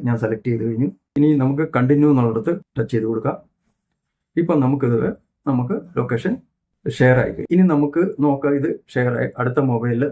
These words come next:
നമ്മൾ ഷെയർ ചെയ്ത മൊബൈലിലോട്ട് അത് ലൊക്കേഷൻ ഷെയർ ആയോ ഇല്ലയോ എന്നുള്ളത് അത് നമുക്ക് നോക്കാം. ഇതിപ്പോൾ ഇവിടെ നമുക്ക് ക്ലിയർ ആയിട്ട് കാണാനായിട്ട് സാധിക്കും, ലൊക്കേഷൻ ഷെയർ ആയിട്ടുണ്ട്. ഇത് ഷെയർ ആയി.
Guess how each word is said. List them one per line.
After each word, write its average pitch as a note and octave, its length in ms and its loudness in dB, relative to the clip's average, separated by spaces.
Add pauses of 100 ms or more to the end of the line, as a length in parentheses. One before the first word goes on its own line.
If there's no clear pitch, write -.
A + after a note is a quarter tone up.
നമ്മൾ C3 180 0 (140)
ഷെയർ B2 240 0
ചെയ്ത B2+ 160 2 (100)
മൊബൈലിലോട്ട് A#2 480 -2 (380)
അത് A#2+ 100 -2 (100)
ലൊക്കേഷൻ A#2+ 360 -2 (520)
ഷെയർ C3 300 0
ആയോ A#2 220 2
ഇല്ലയോ A2 180 -6
എന്നുള്ളത് A#2 320 -6 (760)
അത് C3 200 -2
നമുക്ക് A#2+ 280 -2
നോക്കാം. A#2+ 280 -6 (960)
ഇതിപ്പോൾ E3 260 2
ഇവിടെ D#3 180 2 (360)
നമുക്ക് D3 240 4 (100)
ക്ലിയർ C3+ 240 4
ആയിട്ട് C#3 240 2
കാണാനായിട്ട് B2 440 2
സാധിക്കും, A#2 340 4
ലൊക്കേഷൻ B2 340 2 (100)
ഷെയർ A#2+ 260 2
ആയിട്ടുണ്ട്. A2 360 -4 (1200)
ഇത് E3 100 2 (140)
ഷെയർ D3 240 4
ആയി. A2+ 120 0